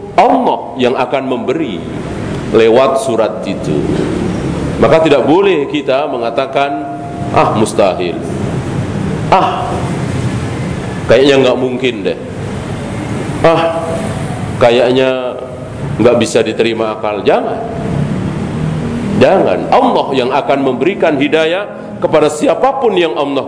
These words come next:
kehendaki. Lantaran lisan kita.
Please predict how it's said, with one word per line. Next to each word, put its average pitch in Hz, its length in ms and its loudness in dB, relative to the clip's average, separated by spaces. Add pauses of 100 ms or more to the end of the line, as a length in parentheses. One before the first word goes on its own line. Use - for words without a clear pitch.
kehendaki. 95 800 -4 (880)
Lantaran 180 1040 2
lisan 123 480 0
kita. 98 400 -2